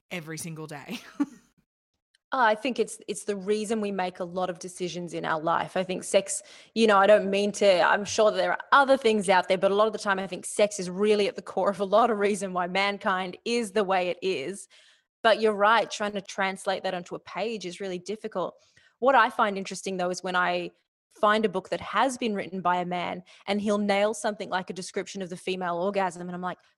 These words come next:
Speaker 2: "Who have you spoken to?"
Speaker 1: <laughs>
Speaker 2: And I get so intrigued by these conversations that must have taken place.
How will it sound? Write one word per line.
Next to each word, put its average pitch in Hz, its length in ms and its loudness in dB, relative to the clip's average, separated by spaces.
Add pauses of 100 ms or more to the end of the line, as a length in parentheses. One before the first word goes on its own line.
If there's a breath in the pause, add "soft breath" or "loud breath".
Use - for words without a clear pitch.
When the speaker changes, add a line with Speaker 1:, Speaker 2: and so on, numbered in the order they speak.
(220)
Speaker 2:
"Who 262 180 -4
have 233 160 -12
you 170 100 -10
spoken 311 800 0 (100)
to?" - 360 -6
Speaker 1:
<laughs> - 40 -20 (300 loud breath)
Speaker 2:
And 254 100 6
I 269 80 6
get 302 160 4
so 302 320 4
intrigued 262 720 0
by 233 140 4
these 208 180 -4
conversations 214 720 0
that 220 140 -4
must 254 520 -2
have 262 140 -2
taken 226 400 -4
place. 233 500 -2